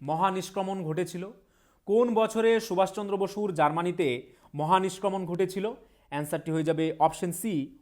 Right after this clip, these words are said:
উনিশশো একচল্লিশ খ্রিস্টাব্দে। সুভাষচন্দ্র বসু উনিশশো একচল্লিশ সালে ভারত থেকে পালিয়ে এসে আফগানিস্তান এবং সোভিয়েত ইউনিয়ন হয়ে জার্মানিতে গিয়ে ভারতের স্বাধীনতার জন্য কাজ করেছিলেন। জার্মানিতে তিনি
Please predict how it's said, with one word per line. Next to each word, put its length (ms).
উনিশশো 400
একচল্লিশ 480
খ্রিস্টাব্দে। 520
সুভাষচন্দ্র 600
বসু 580
উনিশশো 340
একচল্লিশ 460
সালে 300
ভারত 340
থেকে 200
পালিয়ে 640
এসে 300
আফগানিস্তান 840
এবং 220
সোভিয়েত 560
ইউনিয়ন 360
হয়ে 420
জার্মানিতে 560
গিয়ে 280
ভারতের 380
স্বাধীনতার 540
জন্য 220
কাজ 280
করেছিলেন। 500
জার্মানিতে 580
তিনি 440